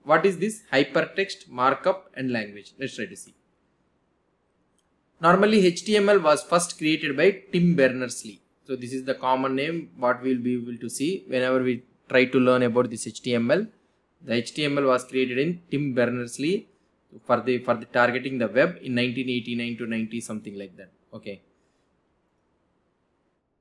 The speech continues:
H T M L, as we already discussed, it is the most basic building block of the web.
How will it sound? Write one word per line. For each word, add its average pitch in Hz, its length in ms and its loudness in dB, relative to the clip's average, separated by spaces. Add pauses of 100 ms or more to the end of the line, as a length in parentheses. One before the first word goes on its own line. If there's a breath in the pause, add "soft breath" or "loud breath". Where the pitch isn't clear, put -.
(300)
H 190 200 -2
T 240 120 2
M 202 140 6
L, 208 140 8
as 151 240 6
we 160 160 2
already 156 340 4
discussed, 170 540 -2 (140)
it 156 100 -4
is 190 100 -2
the 156 100 0
most 139 640 -2
basic 151 460 -2
building 147 420 0
block 131 260 2
of 117 140 -2
the 117 80 -8
web. 101 200 -12